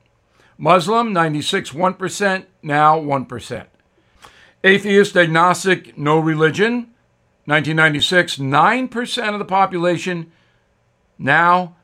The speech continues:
twenty-six percent. The biggest increase by far in this area. Members who attend weekly services,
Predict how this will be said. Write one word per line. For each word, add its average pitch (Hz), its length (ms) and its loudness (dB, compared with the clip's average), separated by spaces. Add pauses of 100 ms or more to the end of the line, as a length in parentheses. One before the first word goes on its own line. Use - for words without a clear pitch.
(120)
twenty-six 180 1500 -6
percent. 131 580 -10 (280)
The 127 140 -6
biggest 151 520 -2
increase 147 640 -6
by 131 240 -4
far 127 640 -2 (480)
in 131 180 -6
this 131 220 -8
area. 147 320 -12 (1400)
Members 220 560 2
who 170 160 -2
attend 175 540 -6
weekly 185 500 -8
services, - 1200 -14